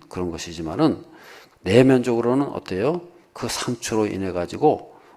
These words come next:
우리가 예수님과 더 닮아가는 그런 모습을 가지게 된다는 거예요. 예수님을 닮기 위해서 힘쓰고 애쓰고, 어? 그랬을 때에 생기는 상처란 말이에요. 그러니까 상처 자체를 보는 게 아니라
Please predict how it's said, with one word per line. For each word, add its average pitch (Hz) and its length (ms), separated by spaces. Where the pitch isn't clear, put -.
우리가 90 220
예수님과 92 800
더 - 540
닮아가는 85 640
그런 151 200
모습을 85 340
가지게 - 380
된다는 - 400
거예요. - 120
예수님을 98 760
닮기 104 380
위해서 95 380
힘쓰고 101 580
애쓰고, 95 640
어? - 220
그랬을 151 400
때에 147 360
생기는 131 400
상처란 104 480
말이에요. - 220
그러니까 175 140
상처 180 440
자체를 - 760
보는 135 220
게 127 80
아니라 120 460